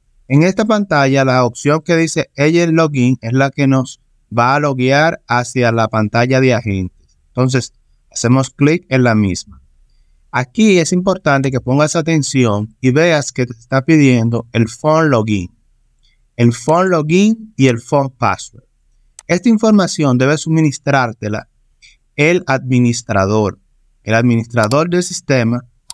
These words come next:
debe entregarte esa información a ti. Y también el administrador del sistema debe haber configurado un soft phone dentro de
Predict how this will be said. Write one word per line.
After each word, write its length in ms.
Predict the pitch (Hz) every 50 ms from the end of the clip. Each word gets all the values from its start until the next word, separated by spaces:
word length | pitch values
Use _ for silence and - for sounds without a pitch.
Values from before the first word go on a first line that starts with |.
| -
debe 500 | 110 117 131 139 139 135 147 147 - - _
entregarte 800 | - 120 123 123 123 123 117 117 123 123 120 123 - - 139 127 - -
esa 500 | 113 123 127 - - 151 143 143 139 - -
información 760 | 123 117 - 127 120 117 120 113 104 - - 120 123 135 139
a 80 | 120
ti. 260 | 120 - 107 90 87 - _ _ _ _ _ _ _ _ _ _ _ _ _ _ _
Y 140 | - 208 214
también 540 | 202 202 196 196 180 170 160 156 156 156 -
el 140 | 139 139 139
administrador 760 | 131 127 131 135 131 131 131 127 - - 123 107 113 131 143
del 100 | 160 160
sistema 520 | 175 160 - - 143 131 123 123 120 110 117
debe 560 | 123 113 110 131 151 180 170 123 104 107 120 120 - _ _ _ _ _ _ _ _ - _ _ _ _ _ _ _ _ -
haber 320 | 120 120 123 131 135 147
configurado 920 | - 156 156 165 - - 165 170 170 160 147 135 127 117 113 117 113 - _
un 220 | 135 147 165 160
soft 280 | - - 185 175 - -
phone 400 | - 156 135 123 120 123 131 - _ _ _ _ _ _ _
dentro 720 | - 117 139 170 202 196 180 151 - 117 113 123 147 175 - _ _ _ _ _ _
de 800 | - 117 117 120 127 123 120 117 117 113 107 107 107 104 -